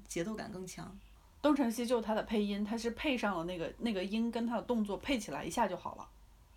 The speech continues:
Speaker 1: 对，那人的动作也是啊，但
Speaker 2: 对。
Speaker 1: 因为那个有人的动作，就是那些演员本身就是香港演员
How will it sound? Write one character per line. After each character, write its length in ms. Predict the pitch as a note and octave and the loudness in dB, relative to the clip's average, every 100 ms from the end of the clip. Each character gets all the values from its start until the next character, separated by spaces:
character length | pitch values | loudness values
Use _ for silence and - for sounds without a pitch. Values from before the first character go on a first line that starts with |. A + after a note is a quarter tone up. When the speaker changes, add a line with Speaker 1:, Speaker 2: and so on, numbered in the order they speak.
| - | -10
Speaker 1:
对， 220 | - C4+ G#3 | 0 0 0
那 120 | A#3 C4+ | -2 -2
人 260 | G3+ F3 G#3+ | 0 2 4
的 100 | C#4+ | 2
动 220 | E4+ D4 | 2 2
作 120 | G3 | 0
也 140 | F3 | -2
是 140 | - G3+ | -4 -6
啊， 80 | G3 G#3 | -8 -2
但 160 | B3+ | -2
Speaker 2:
对。 260 | C4 B3+ F3+ | 4 4 6
Speaker 1:
因 80 | B3+ | 2
为 120 | D4+ | 2
那 120 | E4+ | 2
个 80 | C4+ | 2
有 140 | E3+ | 2
人 180 | C3 E3+ | 0 2
的 120 | A#3 | 2
动 200 | C#4+ D#4 | 2 0
作， 200 | G3+ F3+ | 0 -2
就 100 | - | 2
是 40 | B3+ | 2
那 120 | C4+ | 4
些 80 | C4+ | 2
演 160 | A3 | 0
员 160 | D3+ F#3+ | -2 -2
本 160 | F#3 | -2
身 160 | D#3+ G3+ | -2 0
就 80 | A3 | 0
是 60 | |
香 200 | G3+ G#3+ | 0 -2
港 160 | G#3 F3 | -2 -4
演 140 | F#3 | -6
员 100 | - | -10